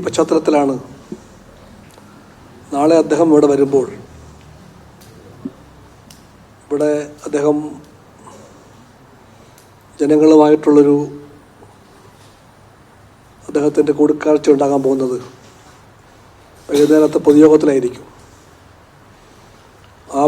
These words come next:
പൊതുയോഗത്തിൽ പ്രസംഗിക്കുമ്പോഴും രാജ്യവും ജനങ്ങളും അറിയാൻ ആഗ്രഹിക്കുന്ന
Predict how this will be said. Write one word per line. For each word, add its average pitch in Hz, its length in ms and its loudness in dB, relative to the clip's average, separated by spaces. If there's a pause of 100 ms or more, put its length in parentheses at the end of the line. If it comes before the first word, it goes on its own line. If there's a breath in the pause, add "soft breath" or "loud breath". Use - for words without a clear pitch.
പൊതുയോഗത്തിൽ 156 480 4
പ്രസംഗിക്കുമ്പോഴും 165 720 0 (2000)
രാജ്യവും 165 500 4 (120)
ജനങ്ങളും 151 440 4 (1500)
അറിയാൻ 151 320 2
ആഗ്രഹിക്കുന്ന 139 520 -4